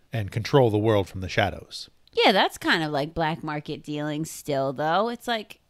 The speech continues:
Speaker 2: well, it's, it's definitely like mafia vibes.
Speaker 1: Yeah.
Speaker 2: Big boss energy.
Speaker 1: Big boss energy <laughs> indeed.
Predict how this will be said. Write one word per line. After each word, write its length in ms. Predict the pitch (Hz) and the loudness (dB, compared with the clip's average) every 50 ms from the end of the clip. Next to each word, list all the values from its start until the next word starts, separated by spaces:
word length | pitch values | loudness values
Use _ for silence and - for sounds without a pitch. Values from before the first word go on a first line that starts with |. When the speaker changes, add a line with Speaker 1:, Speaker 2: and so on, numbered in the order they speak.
| _ _ | _ _
Speaker 2:
well, 220 | - 196 220 233 240 | -6 0 2 4 4
it's, 180 | 233 - - - | 2 0 -2 -2
it's 160 | 226 226 - | -2 -2 0
definitely 460 | - 311 302 - 285 240 220 202 190 | 0 0 0 2 0 0 0 -2 -2
like 180 | 175 165 156 156 | -4 -4 -4 -2
mafia 720 | 160 151 151 151 180 233 - - 156 113 80 76 76 - - | -2 -2 0 0 -2 -2 -4 -8 -12 -12 -10 -12 -12 -12 -10
vibes. 680 | 104 98 90 73 80 139 170 - - - - - - _ _ _ _ _ _ _ _ _ - | -8 -6 -4 -4 -6 -6 -10 -12 -16 -18 -18 -20 -20 _ _ _ _ _ _ _ _ _ -2
Speaker 1:
Yeah. 220 | 302 - 82 73 - _ _ _ _ _ - 156 | -2 0 -2 -2 -6 _ _ _ _ _ -8 -2
Speaker 2:
Big 280 | 165 165 156 160 160 | 0 0 0 0 0
boss 560 | 156 151 143 147 151 - - - - - - _ - | 2 4 4 4 2 0 -2 -10 -12 -14 -16 _ -10
energy. 640 | 147 143 139 139 139 131 131 139 139 143 160 160 - - - - - - - - 120 107 - | -10 -8 -8 -8 -8 -8 -8 -6 -4 -4 -6 -8 -10 -18 -20 -20 -20 -16 -12 -10 -10 -6 -2
Speaker 1:
Big 180 | - 123 101 113 | 0 0 0 2
boss 260 | 110 143 135 - - | 6 6 6 6 6
energy 360 | 156 135 143 139 113 139 139 | 6 6 6 6 6 6 4
<laughs> 0 | |
indeed. 480 | 135 127 123 139 151 139 113 98 90 - | 4 4 4 4 4 4 4 2 -2 -6